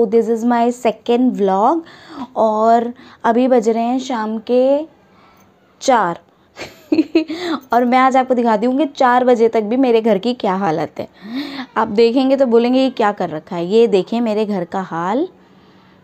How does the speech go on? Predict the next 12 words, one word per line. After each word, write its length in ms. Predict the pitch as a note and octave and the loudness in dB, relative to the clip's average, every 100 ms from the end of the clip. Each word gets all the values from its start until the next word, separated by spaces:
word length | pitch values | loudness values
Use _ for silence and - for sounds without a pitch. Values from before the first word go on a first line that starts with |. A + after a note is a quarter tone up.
| _ _ _ _ _ _ _ _ _ _ | _ _ _ _ _ _ _ _ _ _
ये 520 | G3 G3 G3+ A3+ D4+ E4+ - - _ - - _ _ - _ - - - | -8 -4 0 0 0 -2 -12 -20 _ -20 -20 _ _ -20 _ -20 -12 -2
कितना 720 | C4+ C#4 C4+ C4+ D4 D#4 D#4+ | -2 0 2 2 2 2 0
बुरा 460 | A3+ A#3 B3 C4+ | 0 2 2 4
मेरे 380 | C#4+ C4+ B3+ C#4 | 4 2 4 4
घर 200 | B3+ A#3+ | 4 0
का 160 | A#3 C4 | 0 -2
हाल 340 | A#3 A3 A#3 | -2 0 0
इस 180 | A#3+ A#3+ | -2 -4
वक्त 260 | B3 - G#3+ | -8 -8 -6
हुआ 180 | G#3 | -2
पड़ा 260 | A3+ A3+ F#3+ | -2 0 -2
है। 200 | F#3 G#3+ | -2 -6